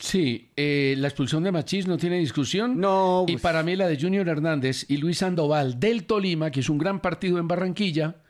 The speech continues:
Speaker 1: Ahora, no es que todo el mundo le vaya a caer al Junior de Barranquilla ahora. La gente está escribiendo sobre ese tema. Creo que las dos fueron correctas.
Speaker 2: Yo también.
Speaker 1: Muy bien.
Speaker 2: Sí.
Speaker 1: Una pausa y vamos a hablar si Millonarios está en crisis,
Speaker 2: ¿Y Cali?
Speaker 1: porque la gente está nerviosa.
Speaker 2: ¿Y Cali?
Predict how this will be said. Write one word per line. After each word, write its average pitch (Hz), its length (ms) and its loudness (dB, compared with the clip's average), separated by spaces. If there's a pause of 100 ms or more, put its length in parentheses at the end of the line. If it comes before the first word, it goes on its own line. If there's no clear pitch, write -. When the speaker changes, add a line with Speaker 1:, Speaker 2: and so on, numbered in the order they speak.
(340)
Speaker 1:
Ahora, 117 340 -2
no 98 160 -4
es 92 100 -4
que 135 120 -4
todo 135 180 -2
el 139 80 0
mundo 135 220 0
le 131 100 0
vaya 117 200 0
a 139 60 -6
caer 104 280 -2
al 127 120 0
Junior 127 280 0
de 123 100 0
Barranquilla 107 460 -2
ahora. 139 300 -2 (340)
La 101 160 -2
gente 113 280 -2
está 139 200 -2
escribiendo 139 480 -2
sobre 113 260 -2
ese 127 160 -2
tema. 110 380 -4 (220)
Creo 147 180 -2
que 156 80 -2
las 120 160 0
dos 117 160 -2
fueron 127 240 -2
correctas. - 680 -8 (340)
Speaker 2:
Yo 147 120 0
también. 143 280 -2 (160)
Speaker 1:
Muy 208 160 2
bien. 98 220 -2
Speaker 2:
Sí. - 180 -10
Speaker 1:
Una 254 260 0
pausa 247 460 -2 (320)
y 147 100 2
vamos 156 240 0
a 151 40 0
hablar 147 240 0
si 165 280 -2
Millonarios 180 1000 0 (140)
está 123 200 -2
en 143 80 -2
crisis, 139 240 0
Speaker 2:
¿Y 175 40 -2
Cali? 190 180 2
Speaker 1:
porque 226 140 2
la - 80 0
gente 131 200 -2
está 151 160 -2
nerviosa. 151 400 2
Speaker 2:
¿Y 202 80 4
Cali? 233 320 0